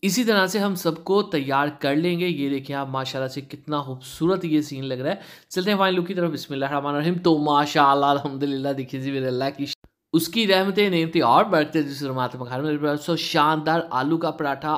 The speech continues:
आलू की पूरी, आलू का भटूरा तैयार है। दुआ में रखिए, वीडियो को लाइक कीजिए, जान से तक अल्लाह हाफिज़।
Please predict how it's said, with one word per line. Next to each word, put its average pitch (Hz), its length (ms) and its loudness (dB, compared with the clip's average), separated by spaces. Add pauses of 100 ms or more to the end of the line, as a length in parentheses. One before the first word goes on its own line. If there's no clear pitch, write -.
आलू 135 260 -2
की 147 240 -10
पूरी, 156 340 2 (120)
आलू 131 220 -4
का 156 180 -2
भटूरा 139 420 -6
तैयार 139 320 -2
है। 170 180 0 (380)
दुआ 170 200 8
में 196 140 4
रखिए, 190 200 2
वीडियो 165 160 2
को 165 60 -2
लाइक 143 160 -2
कीजिए, 147 200 -4
जान 127 160 -4
से 131 540 -4 (300)
तक 127 140 -2
अल्लाह 131 220 2
हाफिज़। 170 640 0